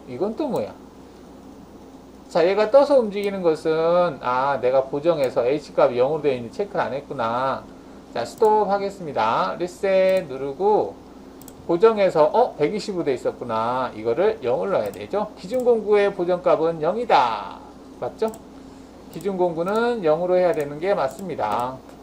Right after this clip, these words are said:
그 다음에 경보정도 안 넣네. 자, 경보정 값에다가는 얼마로?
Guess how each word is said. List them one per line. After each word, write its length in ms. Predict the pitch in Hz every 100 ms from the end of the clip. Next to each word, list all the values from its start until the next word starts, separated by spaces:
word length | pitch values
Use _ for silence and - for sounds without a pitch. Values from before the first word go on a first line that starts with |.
| - -
그 60 |
다음에 300 | 190 190 202
경보정도 540 | 190 196 220 262 254 190
안 200 | 117 143
넣네. 640 | 180 139 110 120 131 107 - - - - - -
자, 180 | 139 -
경보정 580 | - 170 185 185 180 180
값에다가는 600 | 156 156 151 139 147 147
얼마로? 680 | 131 147 143 202 262 -